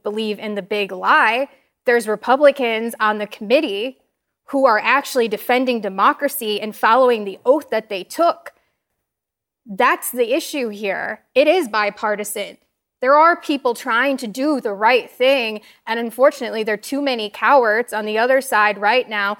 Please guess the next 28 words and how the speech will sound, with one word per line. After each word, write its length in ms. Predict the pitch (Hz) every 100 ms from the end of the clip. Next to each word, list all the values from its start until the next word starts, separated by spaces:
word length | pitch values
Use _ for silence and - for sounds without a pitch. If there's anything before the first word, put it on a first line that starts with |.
| _
who 180 | - 208
just 400 | 175 262 254 -
won't 240 | 226 233 -
call 260 | 202 220
out 180 | 214 214
the 80 | 214
lies 480 | 196 208 208 208 208
as 220 | 208 214
they 120 | 220
happened 480 | 220 208 208 214 202
and 100 | 196
call 200 | - 208
out 180 | 196 196
the 100 | 202
conspiracies, 720 | - 208 - 202 208 - 202
and 280 | - 208 196 -
that's, 380 | 226 214 - - - _ -
again, 420 | 220 226 214 202
what 140 | 202 208
they're 120 | 214
talking 380 | 226 208 214 202
about 300 | 190 196 196
when 140 | 202
they 100 | 190
don't 280 | 190 208 208
have 300 | 208 190 185
their 280 | 202 208 196
people. 520 | - 214 - - -